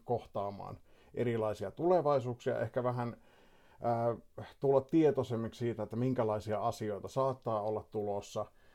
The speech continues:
ää, ylipäätään käsitellä sitä asiaa, että me eletään tosi isojen muutosten keskellä. Ja sit on tällainen,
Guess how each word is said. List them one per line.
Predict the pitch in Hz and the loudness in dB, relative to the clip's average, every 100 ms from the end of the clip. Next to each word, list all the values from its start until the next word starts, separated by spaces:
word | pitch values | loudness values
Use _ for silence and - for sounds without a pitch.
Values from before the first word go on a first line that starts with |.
| - - | -20 -6
ää, | 110 107 | -4 -2
ylipäätään | 104 139 147 - 113 107 107 | -2 0 0 0 -4 -4 -6
käsitellä | 117 110 123 101 95 92 | -6 -4 -4 -4 -8 -8
sitä | 104 104 104 | -8 -4 -2
asiaa, | 107 101 110 98 98 | -2 -4 -8 -6 -8
että | - 101 98 | -8 -10 -10
me | 107 107 107 | -10 -8 -4
eletään | 107 101 92 98 87 - _ - | -4 -6 -8 -8 -12 -20 _ -8
tosi | 113 113 101 | -6 -6 -8
isojen | 98 95 98 | -8 -8 -8
muutosten | 104 101 92 - 101 | -6 -6 -8 -10 -12
keskellä. | - 101 - 104 98 98 _ - - - | -8 -10 -8 -8 -6 -10 _ -20 -20 -10
Ja | 104 110 107 - _ _ _ _ _ - 127 | -2 0 0 -2 _ _ _ _ _ -20 2
sit | 208 214 | 2 2
on | 202 | 4
tällainen, | 220 208 165 135 123 | 6 6 4 2 -2